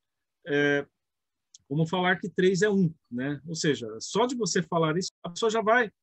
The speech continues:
ficar com aquela cara de interrogação na tua, na tua frente, assim, né? "Hã? Três é um? Como assim, né?" É, me lembra a música do Renato Russo, na Legião Urbana, né? "Quem me dera, ao menos uma vez,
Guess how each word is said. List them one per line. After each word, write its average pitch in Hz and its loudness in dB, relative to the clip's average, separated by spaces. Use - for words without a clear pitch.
ficar 196 0
com - -8
aquela 202 0
cara 190 0
de 202 -4
interrogação 196 0
na 190 -2
tua, 175 0
na 143 -2
tua 180 -4
frente, 175 -2
assim, 117 -10
né? 131 -12
"Hã? 214 0
Três 180 2
é 135 0
um? 190 0
Como 269 -2
assim, 151 -2
né?" 147 -4
É, 151 2
me 160 2
lembra 196 2
a - 2
música 196 2
do 180 2
Renato 170 2
Russo, 170 0
na 143 -2
Legião 147 2
Urbana, 147 0
né? 135 -4
"Quem 165 0
me 156 2
dera, 180 2
ao 160 2
menos 180 2
uma 180 2
vez, 180 2